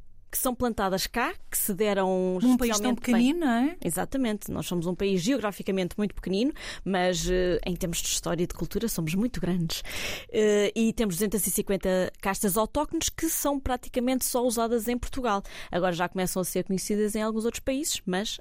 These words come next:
Speaker 1: ainda são nossas.
Speaker 2: A Madalena falava há pouco das, eh, dos vinhos que devemos conhecer ou, ou podemos conhecer.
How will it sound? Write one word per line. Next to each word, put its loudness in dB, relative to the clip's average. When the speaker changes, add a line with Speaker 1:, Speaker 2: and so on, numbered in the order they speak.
Speaker 1:
ainda 0
são -2
nossas. -4
Speaker 2:
A 2
Madalena 2
falava 0
há 0
pouco 0
das, 0
eh, 0
dos 0
vinhos 0
que 0
devemos 0
conhecer 0
ou, 2
ou 0
podemos 2
conhecer. 0